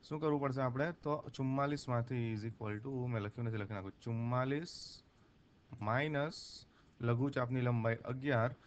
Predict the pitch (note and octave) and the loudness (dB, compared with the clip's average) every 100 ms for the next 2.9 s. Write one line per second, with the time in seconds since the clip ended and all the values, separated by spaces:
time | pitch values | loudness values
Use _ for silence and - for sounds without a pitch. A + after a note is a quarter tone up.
0 | - - A2+ A2+ A2+ C3+ - A2 A2 B2 | -20 -6 0 2 2 2 0 0 0 0
1 | C3+ B2 A2 A2 C3 G#2+ C#3 D#3+ - _ | 0 0 0 0 0 2 0 -6 -18 _
2 | - - _ _ B2+ B2+ C#3+ F3 | -20 -20 _ _ -2 0 2 0